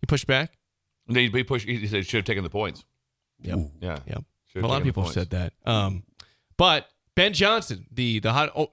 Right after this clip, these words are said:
Speaker 1: the O C that thought was thought to maybe go to the Commanders, be their head coach, is sticking around in Detroit for next season. So, uh, again, a very respected offensive coordinator. He's had a very
Speaker 3: John,
Speaker 1: good
Speaker 3: they have a good
Speaker 1: last couple years.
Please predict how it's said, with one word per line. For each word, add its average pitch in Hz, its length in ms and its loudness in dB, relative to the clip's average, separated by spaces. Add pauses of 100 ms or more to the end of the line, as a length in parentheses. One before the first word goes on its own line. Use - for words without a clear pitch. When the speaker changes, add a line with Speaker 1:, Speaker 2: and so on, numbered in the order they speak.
Speaker 1:
the 127 140 4
O 165 100 4
C 175 200 -2
that 127 160 0
thought 143 260 2
was 120 140 -4
thought 147 200 2
to 143 60 -6
maybe 143 160 0
go 135 140 2
to - 100 -16
the 120 80 -2
Commanders, 139 460 0
be 139 100 0
their 135 120 2
head 139 160 0
coach, 143 320 0
is 127 160 0
sticking 165 580 0 (280)
around 123 600 2 (180)
in 139 140 0
Detroit 110 500 0 (460)
for 123 100 4
next 113 220 0
season. 95 280 -2
So, 95 420 0 (120)
uh, 90 220 -2 (480)
again, 113 160 -2
a - 20 -6
very 127 220 2
respected 131 460 -2
offensive 123 380 -2
coordinator. 127 360 2
He's 110 100 0
had 113 160 2
a 104 40 -4
very 127 240 2
Speaker 3:
John, 120 120 2
Speaker 1:
good 117 140 2
Speaker 3:
they 85 80 -6
have 80 100 -4
a 80 80 -8
good 80 220 -8
Speaker 1:
last 113 220 0
couple 135 240 -4
years. 120 380 0